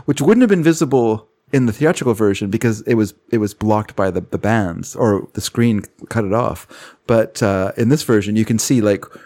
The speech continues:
where he's tipped enough that the costume tips, and it's so hot, and they've been working so hard that this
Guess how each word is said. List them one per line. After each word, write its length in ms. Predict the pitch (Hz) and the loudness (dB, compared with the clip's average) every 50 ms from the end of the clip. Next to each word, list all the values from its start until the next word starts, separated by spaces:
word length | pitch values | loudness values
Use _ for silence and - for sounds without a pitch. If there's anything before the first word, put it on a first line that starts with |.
| - _ | -12 _
where 180 | - 120 120 107 | 2 4 4 4
he's 200 | 107 131 110 - | 4 0 -2 -4
tipped 320 | - - - 190 180 - | -8 -4 -4 -4 -2 -2
enough 340 | 139 120 113 107 104 - - | -2 0 2 0 0 -2 -2
that 100 | - 113 101 | -4 -2 -2
the 60 | - | -2
costume 360 | - 143 131 123 - 135 110 | -2 -2 -2 -2 -2 -4 -4
tips, 420 | - - 151 143 147 - - - - - - - - - _ _ | -2 -2 -4 -4 -4 -8 -12 -14 -16 -18 -20 -20 -20 -20 _ _
and 120 | - 123 120 | -2 -2 0
it's 100 | 110 - | 0 0
so 100 | 165 135 | 0 -2
hot, 420 | 98 - 135 143 135 123 127 - - | -2 -2 -2 -2 -2 -2 -4 -8 -6
and 340 | - 110 104 101 101 98 87 - | -4 -4 -2 -2 -2 -4 -4 -4
they've 100 | 117 107 | -2 -2
been 140 | 120 110 | 0 2
working 240 | 120 127 127 - 127 | 2 0 0 0 -2
so 140 | - - 113 | 0 0 0
hard 360 | 95 127 135 127 113 110 101 95 | 0 0 0 2 2 0 0 0
that 140 | 98 87 | -2 -2
this 220 | - 110 101 - | -2 -4 -4 -4